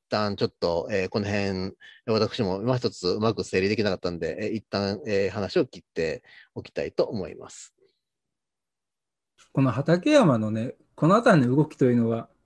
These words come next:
Speaker 2: ウィキ読んでも全然わかりませんね。
Speaker 1: わかりません。私もだから、あの、ちょっと、えー、<laughs> 軸が混乱してます。
Speaker 2: もうとにかく、い-、一年経ったら、わあ、もう変わってるやんって。
Speaker 1: そうなんですよ。
Speaker 2: これとこれが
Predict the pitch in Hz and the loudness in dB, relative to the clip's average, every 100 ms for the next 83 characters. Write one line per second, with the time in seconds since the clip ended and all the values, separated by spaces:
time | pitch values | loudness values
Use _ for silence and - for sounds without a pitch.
0 | _ _ _ _ _ 202 285 320 180 143 | _ _ _ _ _ 6 8 8 6 4
1 | 123 107 104 101 180 294 277 277 220 143 | 4 -2 -6 0 4 6 6 4 6 6
2 | 151 180 156 143 131 127 165 113 - - | 6 4 4 2 4 6 6 4 -6 -4
3 | 160 151 135 131 113 131 147 143 156 131 | 0 2 4 4 4 2 -2 0 2 2
4 | 131 113 104 104 110 135 127 95 92 95 | 2 4 4 2 0 -2 -2 0 0 0
5 | - _ - 147 143 127 151 156 160 113 | -4 _ -4 2 2 2 0 0 2 2
6 | - 131 127 - - 110 - 110 - - | 2 0 0 -2 -8 -8 -8 -14 -14 -18
7 | _ _ _ _ _ _ _ - 147 214 | _ _ _ _ _ _ _ -12 -2 2
8 | 160 135 127 _ _ 165 165 - 233 320 | 2 0 -4 _ _ -6 -4 0 2 4
9 | 311 294 285 269 - _ 208 226 - 202 | 6 6 4 2 -2 _ 2 4 4 6
10 | 139 160 175 170 247 - 214 - - - | 6 6 6 6 4 4 0 -2 -12 -2
11 | 233 175 147 120 104 104 - _ _ _ | 0 4 2 2 -2 -4 -6 _ _ _
12 | _ _ - 165 135 101 95 101 98 - | _ _ -2 2 4 2 0 -2 -4 -6
13 | 214 226 - _ _ _ _ _ _ 196 | -8 -8 -18 _ _ _ _ _ _ 2
14 | 240 233 214 208 214 214 214 202 | 2 6 4 6 4 6 4 4